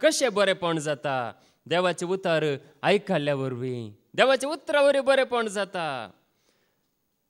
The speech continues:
देखून असो प्रवाद खंयसर ना पळया, थंयसर सकड पळयता आमी. कितें जाता? मनीस नाना रितीनी खंतीनी बेजाऱ्यान जियेता, पूण देवाचे उतार आयकल्ल्यांक तें समाधान, तें जिवीत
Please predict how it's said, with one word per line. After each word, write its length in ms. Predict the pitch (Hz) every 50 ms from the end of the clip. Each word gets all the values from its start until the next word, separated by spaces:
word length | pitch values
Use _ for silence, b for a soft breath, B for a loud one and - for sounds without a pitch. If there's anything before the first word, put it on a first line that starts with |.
| _
देखून 280 | 127 165 190 196 208 202
असो 360 | 196 190 190 - 196 185 165
प्रवाद 680 | 143 - - 170 180 185 196 202 202 185 185 180 165 170 165 -
खंयसर 380 | 180 185 196 185 - 185 165
ना 220 | 147 147 156 165 185
पळया, 600 | - - 180 170 160 156 151 143 139 127 120 117 110 -
थंयसर 540 | - 262 294 269 - - 240 220 202 190 175
सकड 500 | 151 - - 247 240 - - 277 254 240
पळयता 540 | 220 - 226 247 247 233 226 226 208 202 196
आमी. 400 | 185 185 175 175 160 147 127 107 - _ _ _ _ _ _ _ _ -
कितें 220 | 254 254 277 262
जाता? 520 | 240 233 226 - 214 190 180 156 135 120 127 - _ _ _ _
मनीस 360 | 170 208 233 214 208 196 -
नाना 340 | 202 175 175 185 202 214 208
रितीनी 380 | 202 196 190 190 185 175 170 160 - -
खंतीनी 380 | 175 190 202 185 208 202 190 175
बेजाऱ्यान 580 | 143 151 190 233 208 214 202 185 180 175 165
जियेता, 540 | 156 143 160 156 147 143 151 151 139 131 117 b b 196 b b _
पूण 180 | 165 170 165
देवाचे 360 | 156 165 170 175 175 165 - 175
उतार 260 | 170 180 - 175 151
आयकल्ल्यांक 600 | 156 170 185 180 - 180 165 156 156 151 151 143 151
तें 160 | 135 151 139
समाधान, 680 | - - 170 160 170 175 175 160 160 156 151 147 151
तें 220 | 160 139 135 120
जिवीत 440 | 107 - 220 247 233 220 190 190 -